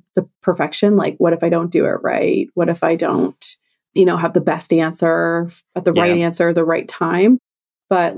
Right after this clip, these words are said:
Speaker 1: really, in my experience, it's a lot of failures, like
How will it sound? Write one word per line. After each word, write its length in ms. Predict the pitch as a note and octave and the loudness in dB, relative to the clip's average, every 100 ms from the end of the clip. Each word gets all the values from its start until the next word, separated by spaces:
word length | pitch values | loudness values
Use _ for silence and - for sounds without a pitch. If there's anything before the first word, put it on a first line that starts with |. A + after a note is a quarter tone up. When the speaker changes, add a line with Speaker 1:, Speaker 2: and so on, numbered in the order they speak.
| - - _ _ _ _ _ _ | -10 -16 _ _ _ _ _ _
Speaker 1:
really, 580 | F3+ F3+ F3+ G#3 B3+ C4 _ _ _ _ | 2 4 4 4 2 -2 _ _ _ _
in 160 | F#3+ F#3 | 2 2
my 120 | D#3+ | 0
experience, 600 | F3 - G#3+ G#3+ E4+ D4+ | -4 0 2 4 2 2
it's 180 | A#3+ A#3 | 0 2
a 60 | G#3+ | 2
lot 320 | F#3+ F3 F3+ | 2 0 0
of 260 | F#3 F3 _ - | -2 -4 _ -18
failures, 880 | - E3+ F3+ G#3 B3 E4+ E4 - - _ _ | -2 0 4 4 4 0 -2 -10 -20 _ _
like 140 | G#3+ | 0